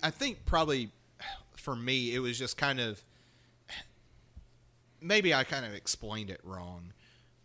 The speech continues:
Uh, I, I think, uh, like, especially, like, some more of the ritual stuff,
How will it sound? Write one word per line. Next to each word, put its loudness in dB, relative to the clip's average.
Uh, -2
I, 6
I 2
think, 0
uh, 2
like, 2
especially, 2
like, -6
some -2
more -2
of -2
the -6
ritual -4
stuff, -2